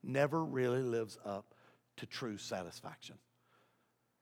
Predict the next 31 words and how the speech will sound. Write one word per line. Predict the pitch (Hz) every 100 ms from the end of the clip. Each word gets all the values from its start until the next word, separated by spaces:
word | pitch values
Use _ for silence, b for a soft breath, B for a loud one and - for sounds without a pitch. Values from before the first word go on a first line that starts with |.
| b
Having | - 160 180
the | 180
perfect | 151 170 165 -
spouse | - 156 160 214
so | -
you | 131
can | 113 123
have | 135
the | 127
perfect | 123 - 139 151 -
marriage | 120 131 139 -
doesn't | 123 123 156
satisfy | - 113 101 - 95 98
us. | 131 - _ _ _ _ _ _ _ _ _ _ _ B B
Plus, | - 175 190 -
even | 175 180
if | 175 165
you |
found | 143 156 160
the | 170
perfect | - 156 156 -
spouse, | - 151 - - - - - _
right | 135 151
when | 156
you | 151
married | 147 143 185 165
them, | 208
you'd | 165 160 156
mess | 120 135
it | 156
up. | 175 - -